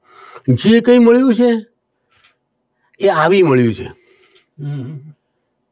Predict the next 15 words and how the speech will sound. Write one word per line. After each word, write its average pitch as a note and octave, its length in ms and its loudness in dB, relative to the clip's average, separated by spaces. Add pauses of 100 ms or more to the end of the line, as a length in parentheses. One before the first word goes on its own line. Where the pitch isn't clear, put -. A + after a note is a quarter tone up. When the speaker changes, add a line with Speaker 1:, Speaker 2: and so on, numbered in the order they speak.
(540)
Speaker 1:
અને F#3 160 0
સૌથી F#3+ 360 -2
મોટી A3+ 320 2
વાત A3 260 -4
કરું G3 220 -2
તો, G3 360 0 (2250)
ઉપનિષદો G3 580 -2
નહોતા C4 260 0
વાંચ્યા, B2+ 480 -4 (580)
Speaker 2:
હમ. B2+ 340 -16 (220)
Speaker 1:
કોઈ F#3+ 160 2
સંતો F3 420 -2
પાસે A3+ 260 -2
બેઠો G3+ 320 0
નહોતો, G3 480 -2